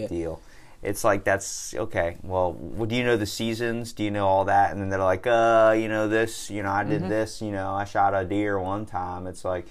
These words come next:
Speaker 2: no, man, you can't just start talking with an accent after you've been hunting.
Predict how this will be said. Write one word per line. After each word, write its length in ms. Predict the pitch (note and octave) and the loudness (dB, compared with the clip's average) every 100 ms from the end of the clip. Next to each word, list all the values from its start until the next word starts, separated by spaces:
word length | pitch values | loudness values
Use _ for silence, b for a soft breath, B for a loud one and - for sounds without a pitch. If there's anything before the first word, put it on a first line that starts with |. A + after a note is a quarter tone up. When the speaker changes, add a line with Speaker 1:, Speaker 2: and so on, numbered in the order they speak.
| B B B B - | B B B B -6
Speaker 2:
no, 300 | D3 B2 G2 | -2 0 0
man, 300 | F2+ F2+ G2 | -4 -6 -6
you 40 | |
can't 240 | G2+ B2+ A2 | -6 -8 -6
just 120 | A2+ | -4
start 220 | - F2+ | -2 -2
talking 320 | - G2+ - G2+ | 0 0 0 -4
with 100 | F#2+ | -2
an 100 | F#2 | -2
accent 380 | F#2+ - F#2+ | -4 -4 -6
after 260 | F2+ F2+ - | -6 -8 -8
you've 100 | F2 | -8
been 140 | E2 E2 | -8 -8
hunting. 460 | F2+ F2 E2 E2 | -8 -8 -8 -10